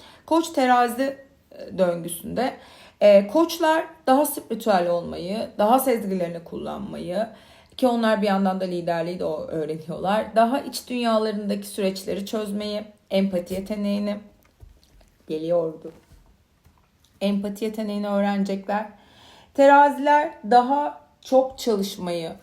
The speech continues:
günlük rutin angarya işleri yapmayı, hani, e,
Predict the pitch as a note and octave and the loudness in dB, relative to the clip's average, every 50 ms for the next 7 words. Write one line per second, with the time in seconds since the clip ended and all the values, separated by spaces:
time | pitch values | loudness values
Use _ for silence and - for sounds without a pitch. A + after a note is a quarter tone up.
0 | _ _ _ - - F3 F3 A3 A3 G#3+ A3+ B3 A#3+ - A#3 A3 G#3+ G3+ - - | _ _ _ -20 -14 -6 -4 -4 -2 0 -2 -2 -4 -4 -6 -6 -6 -6 -8 -8
1 | A#3 A3 - - G3 G3+ G3+ G#3 G#3+ G#3+ G#3+ G#3 G3+ G3+ G3+ - - - F#3+ F#3+ | -8 -6 -2 0 0 2 4 4 4 4 4 2 0 -4 -6 -8 -6 -4 -2 0
2 | G#3 G3+ F3 F3 - - E3 D#3+ D#3 D#3 - - - - _ _ _ _ - - | 0 0 0 0 -4 -6 -10 -12 -12 -12 -14 -16 -18 -20 _ _ _ _ -16 -14
3 | - - - - - _ _ _ _ _ _ - E3+ E3+ - - - | -14 -14 -16 -18 -20 _ _ _ _ _ _ -16 -16 -14 -14 -16 -16